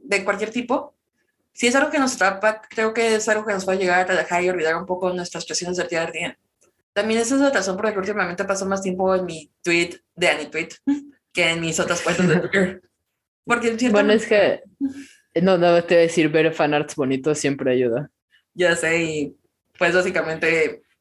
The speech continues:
Speaker 1: en esa cuenta, entre todas las discusiones de Attack on Titan, que es como de, "Chicos, ya cálmense, ya pasó casi medio año". O mejor dicho, ya pasó medio año, ya, relájense. No va a
Speaker 2: Sí,
Speaker 1: cambiar.
Speaker 2: ya, ya tranquilos.
Speaker 1: No va a cambiar al final.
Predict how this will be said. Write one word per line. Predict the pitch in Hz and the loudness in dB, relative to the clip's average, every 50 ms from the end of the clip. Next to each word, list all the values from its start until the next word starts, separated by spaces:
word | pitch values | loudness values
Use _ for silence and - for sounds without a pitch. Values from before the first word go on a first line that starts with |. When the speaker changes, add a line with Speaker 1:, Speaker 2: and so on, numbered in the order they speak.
| _ _ | _ _
Speaker 1:
en | 185 185 | -2 0
esa | 185 180 208 190 | 0 0 0 0
cuenta, | 196 196 190 190 185 190 185 185 185 180 175 - - | 0 0 0 2 4 4 6 6 6 4 2 0 -2
entre | 185 190 196 196 | -4 -2 -2 0
todas | 190 202 202 220 | 2 2 2 2
las | 226 233 | 2 0
discusiones | 208 185 170 180 180 185 190 | -4 -6 -4 -4 -2 -2 -2
de | 180 | -2
Attack | 175 180 - | -4 -2 -2
on | 185 180 | -2 0
Titan, | 180 175 175 175 175 175 | 0 0 0 0 -2 -2
que | 170 175 | -2 -2
es | 160 165 165 | -2 -2 -4
como | 180 180 170 170 | -4 -4 -2 -2
de, | 170 165 151 - - _ _ _ _ _ _ _ _ | -2 -2 -2 -4 -8 _ _ _ _ _ _ _ _
"Chicos, | - - 180 185 175 170 170 - - - _ _ _ _ _ _ _ | -8 -6 -4 -2 -2 -2 -2 -6 -12 -16 _ _ _ _ _ _ _
ya | 185 175 165 160 - | -4 -4 -4 -2 -2
cálmense, | 160 160 151 135 139 151 143 | -4 -4 -4 -4 -6 -6 -6
ya | 160 160 | -6 -6
pasó | - 165 170 160 156 | -6 -4 -4 -4 -2
casi | 165 156 160 156 | -4 -4 -6 -6
medio | 156 156 156 151 | -6 -4 -4 -4
año". | 151 156 143 110 - _ _ _ _ _ _ _ _ _ _ _ _ _ _ _ _ _ | -4 -4 -6 -10 -14 _ _ _ _ _ _ _ _ _ _ _ _ _ _ _ _ _
O | - 160 | -8 -4
mejor | 165 170 165 185 180 185 | -4 -2 -2 -2 -2 -2
dicho, | 185 - 185 | -4 -4 -2
ya | 170 196 190 | -2 -2 -2
pasó | 226 196 180 | -2 -2 0
medio | 190 185 185 175 | 0 2 2 2
año, | - 180 160 165 - | 2 0 -2 -6 -6
ya, | 165 170 165 - _ | -6 -8 -8 -8 _
relájense. | 151 147 156 160 - 165 - - 160 - _ _ _ _ _ _ _ _ _ _ _ _ _ _ _ _ | -2 -2 0 0 -2 -6 -8 -10 -14 -14 _ _ _ _ _ _ _ _ _ _ _ _ _ _ _ _
No | 202 202 202 | 2 4 4
va | 202 | 6
a | 202 | 6
Speaker 2:
Sí, | 143 | 4
Speaker 1:
cambiar. | - 202 190 185 180 - 117 120 120 | 4 4 4 4 4 2 2 0 -2
Speaker 2:
ya, | - | -2
ya | 139 131 - | -4 -2 -2
tranquilos. | 151 135 143 143 - 147 135 135 139 139 - - - - _ _ _ | -2 -4 -4 -2 -2 0 0 2 0 -2 -6 -10 -12 -14 _ _ _
Speaker 1:
No | - 254 269 | 0 2 4
va | 247 247 | 4 4
a | 233 | 4
cambiar | 240 240 233 214 214 220 | 4 2 2 4 2 2
al | 214 | 0
final. | 196 180 165 175 185 180 - - | -2 -2 -2 -2 -2 -2 -6 -14